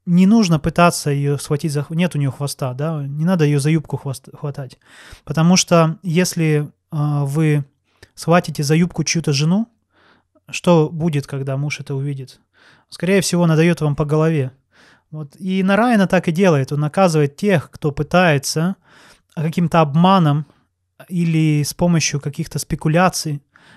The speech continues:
получать выгоду. То есть такой человек не получает счастья от того богатства, которое он обретает. И это богатс-, богатство способно его погубить. Есть много примеров в истории,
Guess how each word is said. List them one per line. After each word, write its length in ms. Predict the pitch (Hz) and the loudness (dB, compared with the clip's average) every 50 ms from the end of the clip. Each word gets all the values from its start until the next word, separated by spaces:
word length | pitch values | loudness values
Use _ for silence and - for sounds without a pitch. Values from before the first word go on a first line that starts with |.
| _ _ | _ _
получать 380 | - 143 147 143 - 175 143 | -6 -4 -4 -2 -2 -2 -2
выгоду. 480 | 139 151 180 160 160 143 135 143 120 120 _ _ _ _ _ _ _ _ _ - | -2 -4 -6 -4 -6 -6 -6 -8 -12 -16 _ _ _ _ _ _ _ _ _ -12
То 100 | - 139 | -8 -8
есть 140 | 135 - | -8 -8
такой 220 | - 151 - 180 175 | -8 -8 -6 -4 -4
человек 340 | - - 190 190 190 - - | -2 -2 -2 -2 -2 0 0
не 200 | 180 196 208 190 | 0 2 0 0
получает 500 | - 180 165 170 - - 185 175 156 - | 0 -2 -2 -2 -2 -2 0 -2 -2 -2
счастья 500 | - - 196 190 170 - - - 143 135 | -2 0 0 0 0 -2 -6 -10 -12 -12
от 120 | 135 _ | -12 _
того 340 | - 147 143 156 151 139 143 _ - - - - - - - | -12 -10 -8 -8 -8 -8 -10 _ -20 -20 -20 -20 -20 -14 -8
богатства, 580 | 151 139 139 151 147 160 175 180 - - 156 | -6 -2 -2 0 0 2 2 0 0 -2 -6
которое 260 | 139 - 151 160 156 151 | -6 -6 -4 -4 -4 -4
он 80 | 151 | -4
обретает. 560 | 143 135 147 151 147 - 175 151 127 123 - _ - | -4 -4 -6 -6 -4 -4 -2 -2 -4 -6 -8 _ -12
И 60 | 170 | -12
это 120 | 156 - | -12 -10
богатс-, 440 | 139 165 156 156 180 196 180 - - _ _ - | -8 -8 -4 -2 -2 -2 -2 -4 -10 _ _ -8
богатство 460 | 156 156 156 156 180 190 - - 170 | -6 -4 -2 0 -2 -2 -2 -2 -4
способно 440 | - - - 147 - 190 185 175 175 | -4 -4 -6 -6 -4 -4 -2 0 0
его 280 | 160 151 170 160 _ _ _ _ _ _ _ _ _ | 0 0 -2 -4 _ _ _ _ _ _ _ _ _
погубить. 520 | - 156 151 156 156 151 170 147 - - _ _ _ _ _ _ _ _ _ _ _ _ | -4 -4 -2 -2 -2 -2 -2 -4 -6 -10 _ _ _ _ _ _ _ _ _ _ _ _
Есть 220 | _ 165 165 - - | _ -8 -4 0 2
много 280 | 185 220 254 214 208 | 4 4 6 6 4
примеров 600 | 175 - 185 185 196 214 220 208 165 139 - - - | 4 4 2 2 4 4 4 4 4 2 0 -2 -6
в 60 | 151 | -8
истории, 500 | 147 - - 208 214 196 170 143 143 143 | -8 -4 -2 0 0 2 0 0 -2 -4